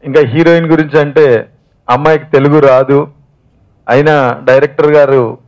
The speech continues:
రాసిన పెద్ద పెద్ద డైలాగులు తను చెప్పడానికి తెలుగు నేర్చుకొని, మరి చాలా కష్టమైన, ఇష్టంగా భరించి తను చెప్పి, తను కూడా, ఆ, మంచి క్యారెక్టర్ చేసింది.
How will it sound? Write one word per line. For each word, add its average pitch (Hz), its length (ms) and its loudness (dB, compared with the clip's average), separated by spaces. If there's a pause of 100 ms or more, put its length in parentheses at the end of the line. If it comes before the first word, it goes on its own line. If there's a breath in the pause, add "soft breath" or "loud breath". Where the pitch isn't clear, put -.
(120)
రాసిన 127 320 0
పెద్ద 123 220 0
పెద్ద 139 240 0
డైలాగులు 131 600 2
తను 120 400 -2
చెప్పడానికి 135 520 -4
తెలుగు 123 320 -4
నేర్చుకొని, 131 560 -2
మరి 127 380 -2 (600)
చాలా 123 160 0
కష్టమైన, 143 560 -2
ఇష్టంగా 139 580 -2
భరించి 123 680 -2 (460)
తను 120 200 -4
చెప్పి, 120 500 -2 (760)
తను 127 140 -2
కూడా, 131 460 0 (1040)
ఆ, 110 480 -4 (160)
మంచి 127 300 -4
క్యారెక్టర్ 127 440 -2
చేసింది. 123 440 -2